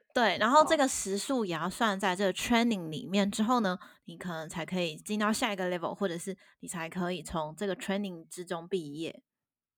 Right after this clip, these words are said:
Speaker 2: 嗯哼。
Speaker 1: 对，对，对，就是他们都有，每一个 training 都有他自己的规定。嗯，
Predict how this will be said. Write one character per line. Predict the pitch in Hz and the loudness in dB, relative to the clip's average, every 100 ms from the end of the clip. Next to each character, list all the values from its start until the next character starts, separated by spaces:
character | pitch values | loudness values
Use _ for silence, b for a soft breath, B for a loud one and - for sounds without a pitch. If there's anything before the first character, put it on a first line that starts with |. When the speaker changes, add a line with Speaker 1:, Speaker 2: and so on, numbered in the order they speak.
| _ _ _ _ _ _ _ - | _ _ _ _ _ _ _ -6
Speaker 2:
嗯 | 196 | -2
哼。 | 277 466 _ _ | 0 -2 _ _
Speaker 1:
对， | 202 | -4
对， | 185 | -4
对， | 175 165 | -2 -4
就 | 185 269 | -2 -2
是 | |
他 | 269 247 | 2 2
们 | 240 180 | 2 -2
都 | 170 165 | -2 -2
有， | 165 147 | -2 -4
每 | - 180 | -4 -4
一 | |
个 | 214 | -4
training | - 208 190 175 165 | -2 -4 -4 -8 -8
都 | |
有 | 160 | -8
他 | 160 160 | -8 -10
自 | 175 | -10
己 | 156 | -12
的 | 101 | -12
规 | - - - - | -10 -8 -8 -10
定。 | 160 208 _ _ _ _ _ _ _ _ _ _ _ - | -12 -12 _ _ _ _ _ _ _ _ _ _ _ -12
嗯， | 190 | -10